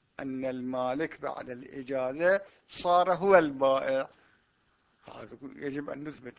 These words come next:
أنه حقًا بالإجازة صار هو البائع أو لا،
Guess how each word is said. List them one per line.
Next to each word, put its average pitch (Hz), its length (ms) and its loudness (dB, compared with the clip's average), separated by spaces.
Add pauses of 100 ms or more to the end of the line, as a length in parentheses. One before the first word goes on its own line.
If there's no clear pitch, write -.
أنه 110 280 -16
حقًا 127 420 -12 (420)
بالإجازة 131 600 -4
صار 156 340 -4
هو 170 180 -2
البائع 185 500 -4 (460)
أو 120 140 -12
لا، 123 180 -12